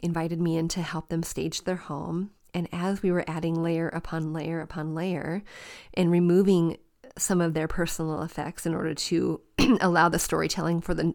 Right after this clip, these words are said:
potential buyer to come in and create a story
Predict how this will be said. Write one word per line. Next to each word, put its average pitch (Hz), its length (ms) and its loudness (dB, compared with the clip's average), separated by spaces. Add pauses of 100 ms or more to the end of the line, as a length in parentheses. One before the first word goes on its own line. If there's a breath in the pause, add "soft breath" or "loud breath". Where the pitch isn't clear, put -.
potential 160 380 -2
buyer 165 280 -2
to 170 60 -2
come 165 280 -6
in 160 220 -2
and 165 240 0 (380)
create 165 360 0
a 165 40 -2
story 165 540 -2